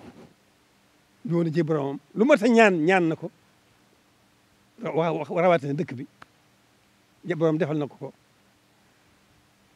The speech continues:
Kon, saa si rek a fi nekk, saa si nag, eh, ku, ku, ku, ku, ku, ku, ku sa xel nekk ci dëkk bi, na nga, na nga jéem a góorgóorlu ba xam àq dëkk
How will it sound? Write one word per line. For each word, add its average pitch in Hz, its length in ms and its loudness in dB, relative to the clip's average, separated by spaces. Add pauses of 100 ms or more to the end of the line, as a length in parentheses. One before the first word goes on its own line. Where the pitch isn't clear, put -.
(100)
Kon, 165 240 0 (920)
saa 214 200 6
si 180 100 -4
rek 202 160 -2
a 220 40 -6
fi 196 80 -6
nekk, 254 220 -8 (520)
saa 214 240 4
si 160 140 -4
nag, 151 140 -4 (600)
eh, 143 220 -12 (720)
ku, - 80 -16 (1200)
ku, - 140 -8
ku, 269 380 -6
ku, 285 100 2 (120)
ku, - 160 0
ku, 294 260 -14 (120)
ku - 80 -4
sa 320 80 -2
xel 254 180 2
nekk 226 140 2
ci - 80 -8
dëkk 185 180 -2
bi, 123 120 -12 (800)
na 151 180 -2
nga, 180 200 2
na 175 100 0
nga 196 100 4
jéem 220 220 6
a 220 40 6
góorgóorlu 196 460 2
ba 214 100 2
xam 196 200 -6
àq - 200 -12
dëkk 165 180 -8